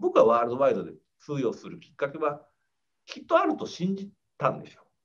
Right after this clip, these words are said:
なんで、まあ、結果的にはそれが広がっていってくれて、まあ、ありがたいんですけど、まずはでも、うん、あの、自分らにしか作れない、欧米のスタジオでは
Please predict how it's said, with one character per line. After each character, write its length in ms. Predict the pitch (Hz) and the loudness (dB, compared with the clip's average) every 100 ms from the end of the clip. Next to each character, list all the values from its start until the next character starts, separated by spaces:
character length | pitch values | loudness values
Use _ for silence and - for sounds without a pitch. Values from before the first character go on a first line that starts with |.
| _ _ _ _ | _ _ _ _
な 80 | 170 | -4
ん 120 | 151 185 | -4 -6
で、 300 | 262 277 - - - _ | -2 0 0 -4 -20 _
ま 80 | 233 | 0
あ、 40 | |
結 120 | 208 180 | 0 2
果 120 | 220 | 2
的 140 | 226 | 2
に 80 | 240 | 0
は 160 | 170 - | 0 0
そ 120 | - | -4
れ 60 | - | -2
が 80 | |
広 260 | - - 135 | -2 -2 2
が 80 | 143 | 2
っ 80 | 143 | 2
て 80 | |
い 100 | 143 | -4
っ 0 | 143 | -4
て 80 | |
く 80 | 147 | -6
れ 80 | 139 | -6
て、 360 | 135 131 131 - 165 | -2 -2 -4 -10 -6
ま 320 | 135 92 80 | -4 -4 -6
あ、 40 | 117 | -6
あ 40 | |
り 80 | 127 | 0
が 100 | 139 | 0
た 160 | 156 | 0
い 60 | 107 | -4
ん 60 | 82 | -8
で 100 | - | -14
す 80 | |
け 120 | - 90 | -10 -6
ど、 280 | 92 85 - | -6 -6 -6
ま 160 | 170 294 | -2 2
ず 60 | |
は 80 | 262 | 4
で 100 | 156 | 2
も、 120 | 147 | -4
う 560 | 117 117 _ _ _ 131 | -8 -14 _ _ _ -14
ん、 240 | 120 92 - _ | -12 -12 -16 _
あ 160 | - 107 | -10 -8
の、 220 | 98 95 | -8 -10
自 160 | 98 120 | -10 -8
分 280 | 214 254 226 | -8 -6 2
ら 440 | 175 139 104 90 - _ _ - - | 2 4 0 -6 -12 _ _ -20 -8
に 160 | 143 | -6
し 160 | 151 - | -6 -2
か 180 | - - | 0 0
作 180 | - 135 | -4 2
れ 100 | 131 | 2
な 80 | 98 | 4
い、 40 | |
欧 140 | 127 | 4
米 140 | 170 196 | 4 2
の 100 | 208 | 0
ス 80 | - | 0
タ 160 | 190 | 0
ジ 80 | 190 | 2
オ 80 | 202 | 6
で 80 | 208 | 6
は 300 | 131 90 | 6 0